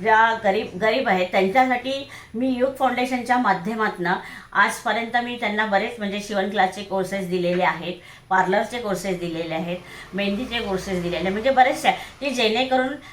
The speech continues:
माझ्या बचत गट आहे, बचत गटाच्या मार्फत त्यांनी बरेचसे मी त्यांना असे कोर्सेस दिलेले आहेत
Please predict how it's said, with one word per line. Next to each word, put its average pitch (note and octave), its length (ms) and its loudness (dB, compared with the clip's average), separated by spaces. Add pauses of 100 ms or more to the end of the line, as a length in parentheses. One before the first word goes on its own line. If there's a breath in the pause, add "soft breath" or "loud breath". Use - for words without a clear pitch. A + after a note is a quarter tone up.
माझ्या B3+ 200 4
बचत A3 400 2
गट G#3+ 180 0
आहे, F#3+ 80 4
बचत G3 360 0
गटाच्या G#3+ 340 0
मार्फत F3+ 480 2 (380 loud breath)
त्यांनी G3+ 220 -2
बरेचसे A3+ 420 0
मी A#3+ 280 -6
त्यांना G#3+ 220 0
असे G#3 200 0
कोर्सेस G3 500 -4
दिलेले G3 340 0
आहेत F3 320 2